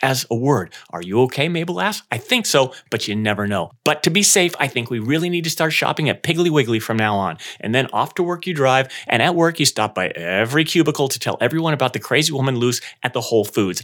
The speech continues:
And at the end of the day, you walk into the front door of your home, your partner looks at you. "How was your day, honey?" "Well, you're not gonna believe what happened to me at Whole Foods." Now,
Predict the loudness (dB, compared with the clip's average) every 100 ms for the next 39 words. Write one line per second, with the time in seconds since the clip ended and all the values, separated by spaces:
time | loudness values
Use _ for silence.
0 | -10 -8 -6 -6 -6 -4 -4 -2 0 0
1 | 0 0 0 0 -4 -4 -4 -4 -2 -2
2 | -2 -4 0 2 2 -4 -8 -4 -2 -2
3 | 2 2 0 -4 -6 0 2 2 2 0
4 | 0 2 2 2 -2 -8 0 2 2 2
5 | 2 2 2 2 4 6 6 6 4 2
6 | 2 0 0 0 2 2 2 0 0 0
7 | 0 -4 -6 -6 -6 -6 -8 _ _ _
8 | _ _ _ _ _ _ _ _ _ _
9 | _ _ _ _ _ _ _ _ 0 0
10 | -4